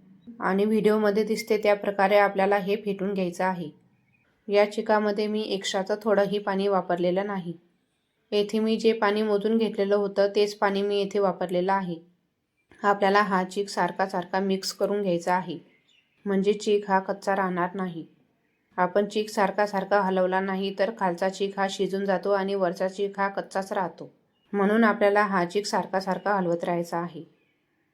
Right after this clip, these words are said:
आणि चमच्याला लागलेला चीकसुद्धा आपल्याला काढून घ्यायचा आहे.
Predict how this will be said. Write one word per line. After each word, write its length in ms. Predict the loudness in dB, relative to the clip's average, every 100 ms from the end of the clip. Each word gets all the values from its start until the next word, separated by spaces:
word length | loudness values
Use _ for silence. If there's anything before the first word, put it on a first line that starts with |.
| -2
आणि 200 | 0 2
चमच्याला 440 | 2 2 4 4 6
लागलेला 380 | 4 4 2
चीकसुद्धा 540 | 0 -6 -4 -6 0 0
आपल्याला 320 | 2 0 0
काढून 320 | 0 0 0
घ्यायचा 320 | -2 -4 -2
आहे. 220 | -2 -4